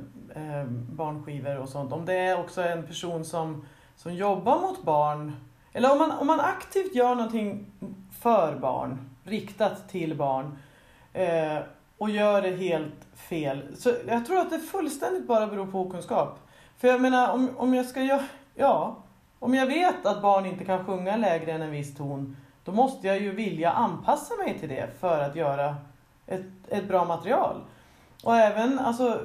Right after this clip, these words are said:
ja, men not-, det här du sa också med böcker som man bläddrar och allt sånt här, men rena, rena notböcker också,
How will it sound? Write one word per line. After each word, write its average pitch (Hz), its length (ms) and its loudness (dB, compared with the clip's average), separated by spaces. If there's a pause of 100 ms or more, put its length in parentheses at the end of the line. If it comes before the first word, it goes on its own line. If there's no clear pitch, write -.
ja, 254 100 0
men 247 260 4
not-, 254 320 0 (200)
det 220 80 2
här 220 140 2
du 214 60 -8
sa 208 200 2
också 190 200 -4
med 190 160 -2
böcker 180 360 -4
som 170 100 -10
man 165 160 -2
bläddrar 156 380 0
och 147 120 0
allt 147 120 -2
sånt 151 160 -10
här, 147 280 0
men 185 440 -6 (640)
rena, 269 360 2
rena 262 400 2
notböcker 277 840 0
också, 135 420 -6